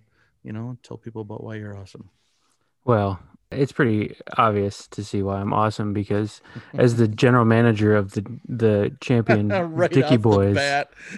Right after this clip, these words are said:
Speaker 1: <laughs>
Speaker 2: um, the, I just wanted everybody to know, to remember in case they forgot.
Speaker 1: For
Speaker 2: Um, the
Speaker 1: those who
Speaker 2: brain's
Speaker 1: are
Speaker 2: behind.
Speaker 1: unaware, <laughs> those who are unaware,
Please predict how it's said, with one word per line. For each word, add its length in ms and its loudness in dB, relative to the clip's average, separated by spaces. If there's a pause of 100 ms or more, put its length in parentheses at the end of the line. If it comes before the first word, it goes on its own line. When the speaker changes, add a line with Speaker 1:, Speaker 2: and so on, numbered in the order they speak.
(180)
Speaker 1:
<laughs> 380 -4
Speaker 2:
um, 760 2 (840)
the, 440 0
I 80 6
just 220 -2
wanted 260 2
everybody 360 0
to 60 -6
know, 300 -6 (540)
to 120 0
remember 420 0
in 160 -6
case 220 -10
they 100 -12
forgot. 340 -14 (760)
Speaker 1:
For 120 0
Speaker 2:
Um, 80 -2
the 60 2
Speaker 1:
those 160 2
who 60 4
Speaker 2:
brain's 260 4
Speaker 1:
are 40 0
Speaker 2:
behind. 180 2
Speaker 1:
unaware, 580 -2
<laughs> 220 -12
those 220 -4
who 80 -4
are 80 -4
unaware, 420 -8